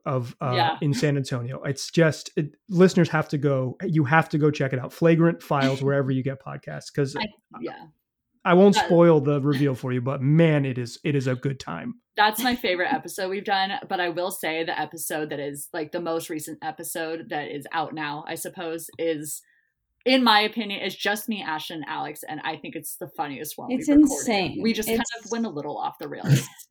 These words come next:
Speaker 3: Yeah, this one that is coming out, is out now, I guess, in theory, 'cause
Speaker 1: Yeah, come on, we're in the
Speaker 3: this is
Speaker 1: future.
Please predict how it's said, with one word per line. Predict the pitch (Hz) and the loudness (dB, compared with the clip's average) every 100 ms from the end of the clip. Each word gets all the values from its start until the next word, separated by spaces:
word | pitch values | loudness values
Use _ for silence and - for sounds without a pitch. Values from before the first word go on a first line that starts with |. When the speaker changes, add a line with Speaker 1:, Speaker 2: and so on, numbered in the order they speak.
| _ _ _ _ _ 247 233 | _ _ _ _ _ -6 2
Speaker 3:
Yeah, | 220 175 202 | 4 4 2
this | 240 269 | -2 2
one | 269 277 | 4 6
that | 269 208 - | 6 4 2
is | 127 208 202 | -4 -2 -2
coming | 226 202 185 | -2 0 2
out, | 180 175 - | 0 0 -2
is | 185 185 | 0 4
out | 175 180 | 4 4
now, | 160 | 0
I | 160 | -2
guess, | 156 170 175 | -2 -4 -6
in | 170 | -10
theory, | 165 104 104 185 | -10 -10 -10 -10
'cause | 185 180 | -6 4
Speaker 1:
Yeah, | 165 | 4
come | 165 185 | 8 6
on, | 139 | 8
we're | 156 196 | 8 8
in | |
the | 190 | 8
Speaker 3:
this | |
is | 180 | 6
Speaker 1:
future. | 165 - 170 | 2 4 2